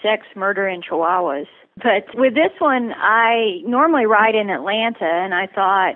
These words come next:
"What's the point of having a state agency if I don't take it outside of Atlanta occasionally?" So I chose a town that's about an hour and a half away called Macon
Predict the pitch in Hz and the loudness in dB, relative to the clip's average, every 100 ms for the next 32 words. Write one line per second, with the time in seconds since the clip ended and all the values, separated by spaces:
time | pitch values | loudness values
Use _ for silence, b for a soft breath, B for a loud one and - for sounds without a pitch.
0 | - 196 208 - 196 - 202 214 202 185 | -6 -4 -4 -4 -12 -4 -2 -2 -2 -4
1 | 180 208 190 190 185 170 - 190 185 180 | -2 0 0 -2 -6 -10 -6 -2 0 0
2 | 185 185 - 170 165 165 180 180 139 160 | -2 -6 -10 -6 -6 -4 -4 -4 -6 -6
3 | 180 180 170 170 135 - 175 165 151 147 | -6 -2 0 0 0 -4 -2 -2 -4 -4
4 | 143 196 214 208 147 170 165 147 151 156 | -4 -4 -4 -4 -6 -4 -6 -6 -8 -10
5 | 143 185 - 160 180 B B B B 180 | -8 -10 -4 -4 -4 B B B B -4
6 | 185 - 190 190 180 185 - 202 202 190 | -2 0 0 0 -4 -6 -2 -2 -2 -2
7 | 151 196 180 175 180 175 170 185 190 185 | -6 -4 2 2 2 -2 -2 0 -2 -2
8 | 170 175 175 185 185 202 190 175 175 180 | -2 -2 -4 -2 -2 -2 -2 -4 -4 -4
9 | 214 220 165 160 | -4 -4 -10 -10